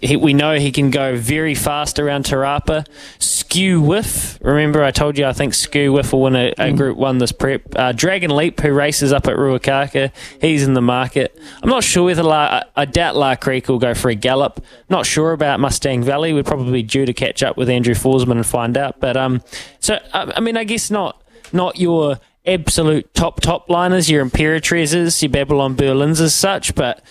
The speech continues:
Speaker 1: there's some very good up-and-coming sprinters that are due to race in the Foxbridge, and, and then it's obviously, uh, two weeks into the Tarzino from there. And at the Tarzino, right now, when I look at the market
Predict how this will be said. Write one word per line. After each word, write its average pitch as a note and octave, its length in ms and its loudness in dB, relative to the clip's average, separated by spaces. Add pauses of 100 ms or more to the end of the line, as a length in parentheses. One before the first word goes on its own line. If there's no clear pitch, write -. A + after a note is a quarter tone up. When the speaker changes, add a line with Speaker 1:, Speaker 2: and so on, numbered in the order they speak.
(280)
Speaker 1:
there's C#3 180 2
some B2+ 220 2
very C3 400 2
good A#2+ 220 2
up-and-coming A#2 480 -2
sprinters A2+ 480 -2
that A#2 120 2
are G#2 60 -2
due A2 180 0
to G#2+ 80 2
race G#2 320 0
in A2+ 100 0
the G#2 40 2
Foxbridge, G2 600 -2
and, G#2 180 0 (100)
and A2 160 2
then A#2 140 2
it's G#2+ 220 -2
obviously, G#2 460 0 (400)
uh, G2+ 220 0 (280)
two A2+ 200 2
weeks A2 260 -2
into G#2 480 0 (460)
the G#2+ 120 2
Tarzino G#2+ 680 0
from G#2 200 0
there. G#2+ 340 -2 (340)
And G#2+ 200 0
at G#2 100 -6
the - 80 -20
Tarzino, A#2 800 0 (600)
right A2+ 240 0
now, A2+ 420 -2 (1300)
when C3 160 0
I G#2+ 80 2
look A2+ 480 -2 (560)
at A#2+ 140 -4
the A2+ 80 0
market A#2 600 0